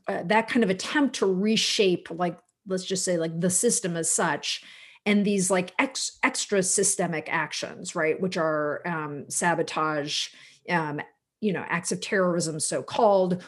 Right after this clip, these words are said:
whether sponsored in a kind of, like, uh, state of exception mode by the min-, by Badim and the Ministry for the Future, or actually not sponsored at all by the Ministry for the Future and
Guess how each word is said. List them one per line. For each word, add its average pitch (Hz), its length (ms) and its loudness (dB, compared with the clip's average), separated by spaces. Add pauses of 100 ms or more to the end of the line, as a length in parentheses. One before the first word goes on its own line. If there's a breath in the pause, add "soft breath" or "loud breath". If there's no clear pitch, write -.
(140 loud breath)
whether 196 540 8
sponsored 214 800 4
in 196 180 4
a 185 60 0
kind 180 240 -2
of, 165 100 -2
like, 156 380 -2 (180)
uh, 160 240 0
state 208 300 8
of 185 60 4
exception 190 520 0
mode 165 420 0
by 180 240 6
the 190 100 6
min-, 185 340 2
by 190 200 6
Badim 185 380 4
and 175 100 0
the 170 40 -2
Ministry 170 420 -4
for 156 140 -8
the 151 80 -6
Future, 185 640 -2 (640 soft breath)
or 180 640 8 (220 soft breath)
actually 208 420 4
not 214 380 4
sponsored 170 480 -2
at 180 60 2
all 226 180 6
by 185 100 4
the 160 80 2
Ministry 156 400 -6
for - 120 -14
the 165 100 -6
Future 165 380 -4
and 170 420 -4